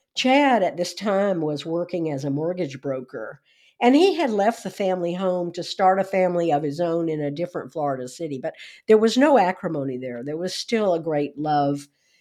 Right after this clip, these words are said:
Uh, and I've seen Jason on some, uh, videos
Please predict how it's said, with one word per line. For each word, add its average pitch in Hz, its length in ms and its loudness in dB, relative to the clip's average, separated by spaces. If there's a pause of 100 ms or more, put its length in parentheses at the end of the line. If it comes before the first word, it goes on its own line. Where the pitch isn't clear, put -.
(280)
Uh, 156 440 2
and 170 240 0
I've 160 180 -2
seen 220 640 2
Jason 170 520 2
on 156 320 -2
some, 143 720 -2
uh, 147 200 -2
videos 143 1000 -4